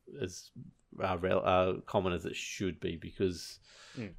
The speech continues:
Speaker 1: who doesn't have fifteen monitors on their wall? Come on.
Speaker 2: I mean, I don't, but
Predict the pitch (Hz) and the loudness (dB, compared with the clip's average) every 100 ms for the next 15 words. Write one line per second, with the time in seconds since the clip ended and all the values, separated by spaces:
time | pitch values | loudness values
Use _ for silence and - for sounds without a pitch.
0 | - 185 131 117 101 98 104 - 95 85 | -6 4 6 6 2 0 -4 -4 -4 -2
1 | 85 85 87 90 90 85 - - - - | -4 -6 -6 -6 -6 -6 -8 -10 -8 -4
2 | 90 85 82 85 107 _ _ - 113 110 | -4 -4 -6 -12 -16 _ _ -8 -4 -2
3 | 120 120 98 104 - 98 | 0 -2 -2 -8 -6 -6